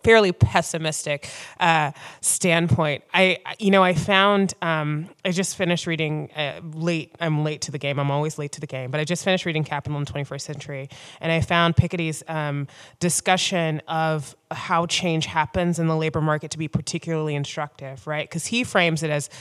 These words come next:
the result of a series of historical shocks that really forced people with money to, A, give away their money t-, through war and all this stuff, um, but B, really kind of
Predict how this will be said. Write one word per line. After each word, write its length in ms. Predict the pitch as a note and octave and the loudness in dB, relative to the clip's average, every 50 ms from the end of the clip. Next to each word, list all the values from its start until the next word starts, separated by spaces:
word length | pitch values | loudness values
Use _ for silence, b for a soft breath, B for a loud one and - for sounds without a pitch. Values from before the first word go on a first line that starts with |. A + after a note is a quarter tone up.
| B B B B | B B B B
the 100 | - F3+ | 2 4
result 440 | F3 F3 D3+ E3 E3+ E3 E3 - - | 4 4 4 4 4 4 4 2 0
of 140 | D#3+ D3+ C3+ | -2 0 0
a 80 | D3+ | 0
series 460 | C#3+ - - F#3 F3+ F3+ F3 E3+ D3+ - | -2 -2 0 2 2 4 4 2 2 0
of 80 | C#3+ | -2
historical 560 | - D#3+ D3+ - - D#3+ D3+ D3+ D3+ - D3+ | -4 -2 -4 -4 -2 -2 -2 -2 -2 -4 -4
shocks 600 | - - - - C#3 B2 A#2+ - - - - - - B B B B B | -4 -4 -2 -2 -2 -4 -4 -6 -10 -12 -12 -12 -12 B B B B B
that 160 | B F3 - E3+ | B 0 0 2
really 300 | E3+ F#3 F#3 F3 E3+ D3 | 4 4 4 4 2 0
forced 440 | - - F#3 F#3 F#3 F3 - - | -2 -2 0 2 2 2 0 -2
people 300 | - F#3+ F3 - F3 D#3 | -2 -4 -2 -2 -2 -2
with 160 | C#3+ D3 - D#3 | -2 -4 -4 -2
money 480 | D#3 F3 F3+ F3 D#3+ C#3 C3+ C#3+ D3 - _ - | 0 0 2 0 0 -2 -4 -8 -10 -12 _ -8
to, 80 | F3+ - | -6 -2
A, 200 | - E3 F3+ F3+ | 0 2 2 2
give 160 | E3+ E3 D#3+ E3 | 2 0 0 2
away 240 | D#3 D#3+ D#3+ D#3 | 2 4 4 2
their 100 | D3 D3 | 2 2
money 300 | C#3+ C3+ C#3 C#3 C#3+ D3+ | 0 0 0 -2 -2 -2
t-, 120 | D3 - - - C#3 C3+ C#3 C3+ - | -4 -6 -10 -14 -16 -16 -16 -10 -4
through 180 | D#3+ D#3 D#3+ | -2 0 0
war 220 | D#3+ C#3 C#3 D3 C#3+ | 0 2 2 2 2
and 80 | C3+ | 0
all 80 | C3 C3+ | 0 -2
this 140 | B2+ C3+ - | -4 -6 -6
stuff, 560 | - - A#2 B2 C3 - - - - - - - F#3 | -6 -8 -8 -10 -10 -14 -18 -18 -18 -16 -8 -2 0
um, 280 | F3 E3+ D#3+ D#3 E3+ | 2 4 4 4 6
but 200 | F3 G3 G3 F3+ | 4 4 4 6
B, 200 | E3 A3+ A3+ A3 | 6 8 8 8
really 280 | G#3+ G3 G3 F#3+ F#3 F3+ | 8 8 8 8 6 4
kind 200 | - - F#3 E3+ | 4 4 4 4
of 120 | D#3 C#3+ | 4 2